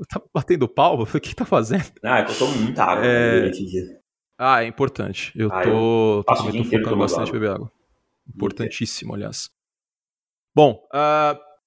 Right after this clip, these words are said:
Speaker 1: agora o momento que o torcedor fica bravo com nós, mas a gente tem que,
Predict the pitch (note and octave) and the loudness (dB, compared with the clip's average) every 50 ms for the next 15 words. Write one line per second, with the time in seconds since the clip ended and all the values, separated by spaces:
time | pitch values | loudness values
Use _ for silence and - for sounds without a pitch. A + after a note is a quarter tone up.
0 | _ _ _ _ _ _ _ _ _ _ _ _ _ _ _ _ _ _ - - | _ _ _ _ _ _ _ _ _ _ _ _ _ _ _ _ _ _ -20 -4
1 | - E3+ E3+ E3+ F#3 G#3 A3+ A#3+ B3+ C4 B3+ A3+ A#3 G#3 D#3 C#3+ - - - F3+ | -2 -2 2 4 4 4 4 4 0 -2 0 0 2 2 2 2 0 -2 -2 0
2 | F3+ F#3 G3+ G#3+ A#3+ B3 - - F3+ - F#3+ C3+ A#2+ G#2+ - D3+ D3+ D3 B2 B2 | 2 2 2 2 0 0 4 4 4 4 4 0 0 0 0 0 2 4 4 4
3 | A#2+ - A#3 C4 E3+ C3+ D3 E3 F#3+ D4 E4 E4+ F4+ G4+ G4+ F#4 F4+ E4+ D#4 - | 2 0 -2 0 2 2 2 0 0 -2 -4 0 0 2 2 4 2 2 0 2
4 | - F#3 E3+ - - A3+ B3+ D4+ D#4+ E4+ | 2 2 2 2 0 0 2 2 2 2